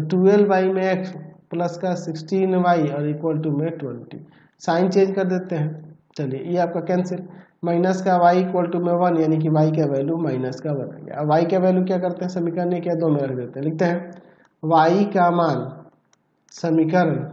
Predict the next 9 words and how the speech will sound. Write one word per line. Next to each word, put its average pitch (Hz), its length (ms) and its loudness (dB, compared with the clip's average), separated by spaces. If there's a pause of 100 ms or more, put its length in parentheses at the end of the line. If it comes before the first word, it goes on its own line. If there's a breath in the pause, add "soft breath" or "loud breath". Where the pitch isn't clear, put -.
(1400 soft breath)
एक 190 560 8
में 147 440 2
रखने 131 460 -6
पर, - 300 -14 (1400)
समीकरण 156 500 2
एक 160 220 0
में 151 220 0
रखने 131 320 -6
पर, - 300 -18